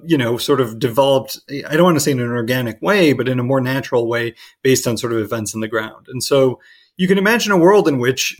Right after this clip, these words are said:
for various reasons, one European power ends up, you know, taking a foothold in the Dominican Republic or Venezuela or elsewhere. And this sort of sets,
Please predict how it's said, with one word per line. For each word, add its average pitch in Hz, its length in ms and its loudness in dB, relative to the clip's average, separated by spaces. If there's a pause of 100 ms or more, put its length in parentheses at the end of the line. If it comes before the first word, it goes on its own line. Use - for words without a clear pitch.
(140)
for 139 140 -8
various 151 320 2
reasons, 131 340 -2
one 123 180 -2
European 131 460 -2
power 120 460 -4
ends 123 200 -8
up, 127 140 -4 (240)
you 143 80 -10
know, 131 300 -8 (180)
taking 123 320 -6
a 113 40 -6
foothold 120 520 -4
in 120 320 -10
the 120 100 -4
Dominican 143 380 -6
Republic 120 480 -10
or - 80 -14
Venezuela 123 520 -2
or 120 220 -8
elsewhere. 131 520 -6 (480)
And 151 160 2
this 175 200 4
sort 165 160 2
of 147 100 -4
sets, 165 360 -2